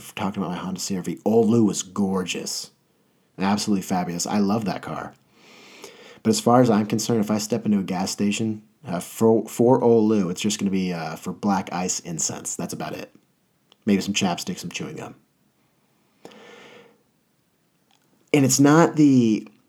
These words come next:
look, maybe is it, am I, is there, is this a misplaced sense of environmental care? Look, I, I know harmful emissions from cars. I back that. And I'm, I love seeing this, this progression for electric vehicles.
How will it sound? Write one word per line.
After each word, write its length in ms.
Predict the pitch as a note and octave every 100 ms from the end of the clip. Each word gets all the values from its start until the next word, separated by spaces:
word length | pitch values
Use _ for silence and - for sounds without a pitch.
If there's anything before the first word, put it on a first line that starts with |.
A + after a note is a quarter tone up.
| _ -
look, 460 | D3 E3+ - - -
maybe 260 | C3 D3+
is 140 | D3+ C3+
it, 160 | -
am 100 | C3+
I, 380 | B2 A#2+ A2 G#2 -
is 100 | A2+
there, 160 | A2+
is 200 | A2 A#3
this 120 | B2
a 60 | A2
misplaced 800 | G#2 A2+ B2+ - - A#2+ A2 -
sense 600 | A#2 G#2+ G#2 - - - -
of 300 | G2 F#2 G2+
environmental 500 | G2 G#2+ A#2 A2 G#2
care? 240 | - B2
Look, 260 | C3 C#3+ -
I, 240 | A2 C3+ B2+
I 140 | A#2+
know 260 | A#2+ C3 A2+
harmful 460 | G2+ A#2+ B2+ B2+
emissions 460 | A#2+ A2 G#2+ A#2 G#2
from 100 | G2+
cars. 420 | - A2 G2 - -
I 100 | G2+
back 320 | G#2+ G#3+ G#3
that. 300 | G3 A2+ - - - - - - _ _ _
And 120 | A2+
I'm, 160 | G2+ F2+
I 60 | A2
love 340 | G#2 G#2+ A#2
seeing 260 | - A#2 G#2
this, 220 | G2+ -
this 220 | G#2+ G2+
progression 600 | - G#2 G2+ G#2+ A2 -
for 140 | G2+ G2
electric 460 | F#2 F#2+ - G2
vehicles. 600 | - G2 G#2 F#2+ F2 -